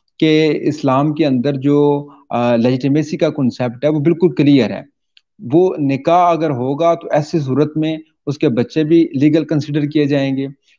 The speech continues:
और उन दोनों के दरमियान, आ, मियाँ बीवी के दरमियान rights भी create होंगी, duties भी create होंगी। और अगर वहाँ पे concept marriage का नहीं है तो फिर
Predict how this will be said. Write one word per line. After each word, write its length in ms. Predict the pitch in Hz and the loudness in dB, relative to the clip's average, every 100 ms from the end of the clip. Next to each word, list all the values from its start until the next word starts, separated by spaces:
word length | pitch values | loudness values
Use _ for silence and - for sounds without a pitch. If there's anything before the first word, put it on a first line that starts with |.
| _ | _
और 160 | 120 127 | -2 -2
उन 200 | 151 156 | 0 0
दोनों 300 | 135 135 151 | 2 2 2
के 100 | 151 151 | 0 -2
दरमियान, 600 | 131 127 127 135 151 151 - _ - | 0 2 2 2 0 -4 -10 _ -4
आ, 340 | 123 123 123 - | 0 2 2 0
मियाँ 300 | 123 131 143 | 0 2 2
बीवी 200 | 139 139 | 2 0
के 100 | 139 | 0
दरमियान 520 | 135 117 123 127 139 135 123 | 0 0 2 2 -2 -4 -2
rights 380 | 120 123 135 151 | 0 0 -2 -6
भी 60 | |
create 380 | 147 151 139 139 | 0 2 2 0
होंगी, 280 | 143 135 131 | -2 -2 -2
duties 380 | 117 120 165 147 | 0 0 2 0
भी 100 | 165 | 0
create 380 | 160 135 131 127 | 0 2 0 0
होंगी। 360 | 135 113 123 135 _ _ _ - | -4 -2 -6 -10 _ _ _ -2
और 120 | 143 | 0
अगर 300 | 143 185 - - | 2 0 0 -4
वहाँ 240 | 127 151 | 0 0
पे 120 | 156 156 | -2 -2
concept 560 | 151 139 156 151 - 170 - | 0 0 0 -4 -2 -2 0
marriage 340 | 131 131 151 139 | 0 2 2 -2
का 140 | 165 | -2
नहीं 260 | 139 117 104 | 0 -2 -4
है 180 | 92 87 _ _ _ | -8 -16 _ _ _
तो 40 | 147 - | -8 -2
फिर 220 | 202 | -2